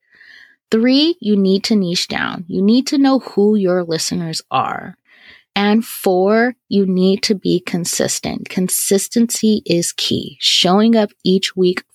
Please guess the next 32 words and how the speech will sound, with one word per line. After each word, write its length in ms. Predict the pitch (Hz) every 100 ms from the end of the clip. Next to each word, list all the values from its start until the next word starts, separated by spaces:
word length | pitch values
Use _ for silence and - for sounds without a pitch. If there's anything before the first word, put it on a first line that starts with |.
| _
for 400 | - 156 156 165 175
your 400 | 165 147 143 151
listeners. 920 | 143 127 - - - - - - - _ _ _ _ _ _ _ _ _ _
Each 260 | 214 262 -
of 140 | 339
these 380 | 294 254 254 247 -
are 120 | 190
really 380 | 190 190 202 214
going 160 | 202 202
to 80 | 190
help 520 | - - 175 - -
you 200 | 190 - -
in 560 | 165 165 156 160 165 - _ -
growing 500 | 180 185 247 277 277
your 180 | 277 -
audience, 720 | 160 156 156 151 160 - - - _
but 180 | 220 220
not 340 | 214 208 262
just 260 | - 214 -
growing 320 | 190 202 214
your 180 | 190 -
audience 600 | 156 151 160 156 - - - - _ -
with 180 | 185 -
anybody, 500 | 165 160 160 139 -
but 240 | 160 170 170
growing 420 | - 190 233 254
them 260 | 277 277 269
with 340 | 180 196 196 - _
quality 680 | - - 185 175 175 170 170
leads, 400 | 156 151 - -
with 380 | 151 165 185 214
your 200 | 190 208